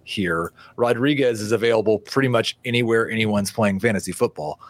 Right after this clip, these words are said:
Um, let's, let's talk about Strong first, though, because Jerome Ford's gonna miss a couple of weeks. We'll see Strong sharing with Kareem Hunt, I would assume. And Strong's been the most efficient rusher on the team since Nick Chubb went down.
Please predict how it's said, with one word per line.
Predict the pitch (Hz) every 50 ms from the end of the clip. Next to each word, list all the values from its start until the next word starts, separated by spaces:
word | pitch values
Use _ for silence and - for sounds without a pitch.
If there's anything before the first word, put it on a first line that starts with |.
| - - - - - - _ _ -
Um, | - 110 110 107 107 110 113 -
let's, | 160 160 - - - - -
let's | 160 160 -
talk | - 180 185 185
about | 202 202 247 -
Strong | - - 170 156 147 143
first, | 123 - - 127 113 - -
though, | - 98 92
because | 82 90 87 - 107 101 101 98
Jerome | 98 110 123 131 139 131
Ford's | - 143 135 131 127 113
gonna | 131 120
miss | 120 120 113 -
a | 101
couple | - - - 123 - - 147 147
of | 147 131
weeks. | 139 151 151 151 147 - - - - - _ _ - - _ _ _ _ -
We'll | 113 123 120
see | - - 131
Strong | 120 - - - - 131 131 135 135 135 131
sharing | 120 - - 135 123 123 131 131 131 127 117 113
with | 117 120 131 139 - - -
Kareem | - - 135 131 131 120 101
Hunt, | 104 127 147 151 - -
I | - 117
would | 120 117 113
assume. | 101 95 - - - - 139 143 156 170 175 185 196 - -
And | 123 123
Strong's | - - - 165 190 247 277 233 -
been | - 165 185 190
the | 175
most | 156 165 170 160 - 156
efficient | 139 - 165 151 - 127 -
rusher | 139 147 147 - - 156 156 143
on | 143
the | 147 139
team | - - 202 240 226 110
since | 85 - - - -
Nick | - - -
Chubb | - - 82 78
went | 76 - -
down. | - -